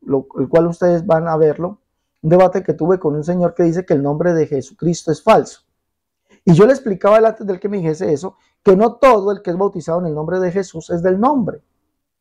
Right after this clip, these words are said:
¿Sí? No todo el que es bautizado en el nombre de Jesús es del nombre.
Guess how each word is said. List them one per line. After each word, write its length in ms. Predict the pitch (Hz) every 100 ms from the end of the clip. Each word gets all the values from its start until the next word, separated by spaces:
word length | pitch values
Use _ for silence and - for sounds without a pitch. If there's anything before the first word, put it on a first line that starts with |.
| _ _ _ _ -
¿Sí? 220 | 240 -
No 260 | 151 185 180
todo 320 | 247 254 214
el 100 | 156
que 80 | 160
es 100 | 156
bautizado 380 | 202 202 160 180
en 80 |
el 60 | 160
nombre 200 | 156 170
de 80 | 175
Jesús 280 | 156 147 156
es 40 |
del 200 | 156 143
nombre. 360 | 127 117 -